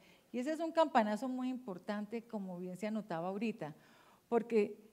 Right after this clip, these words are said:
se hacen esfuerzos muy grandes en las regiones para formar su capital humano, en sus, en, en sus instituciones, en sus universidades, en sus instituciones técnicas y tecnológicas, en fin.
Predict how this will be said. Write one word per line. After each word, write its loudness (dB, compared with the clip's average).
se 6
hacen 8
esfuerzos 2
muy 2
grandes 2
en 2
las 2
regiones 0
para 0
formar -6
su -14
capital -6
humano, -6
en 4
sus, -4
en, -2
en 0
sus -8
instituciones, -2
en 0
sus -8
universidades, -2
en -2
sus -6
instituciones -10
técnicas 0
y -10
tecnológicas, -4
en -8
fin. -8